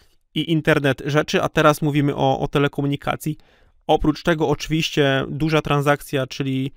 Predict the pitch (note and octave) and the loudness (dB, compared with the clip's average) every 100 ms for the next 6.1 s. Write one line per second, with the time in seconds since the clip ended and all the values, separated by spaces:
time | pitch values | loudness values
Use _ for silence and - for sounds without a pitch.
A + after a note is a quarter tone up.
0 | _ _ D#3 C3+ C3 C3 D3 C3+ D3 E3 | _ _ -12 -10 -10 -10 -10 -6 -2 0
1 | D#3+ D3 C#3+ D#3 - C#3 C3+ - E3 D3+ | 0 0 0 -2 -2 -2 -2 -4 0 2
2 | D3+ D3 C3+ C#3+ C3+ B2 _ _ _ _ | 2 -2 -6 -8 -8 -10 _ _ _ _
3 | _ _ _ _ - - D3+ D3+ D3+ - | _ _ _ _ -4 0 2 2 0 0
4 | - C#3 - C3+ C#3 - - C#3 C3+ C#3+ | -4 -4 -2 -2 -2 -2 0 0 0 0
5 | D3+ - C#3+ C#3 C#3 C3+ C#3+ C3+ - C#3 | 0 0 0 2 2 0 -4 -4 -4 -4